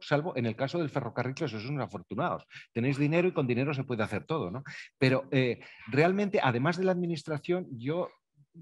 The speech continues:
redundo un poco en, en las propias asociaciones.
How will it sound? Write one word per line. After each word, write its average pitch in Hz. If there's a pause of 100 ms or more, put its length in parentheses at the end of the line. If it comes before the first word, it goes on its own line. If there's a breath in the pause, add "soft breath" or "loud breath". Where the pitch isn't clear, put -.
redundo 151
un 175
poco 185
en, 127
en 117
las 107
propias 160
asociaciones. 104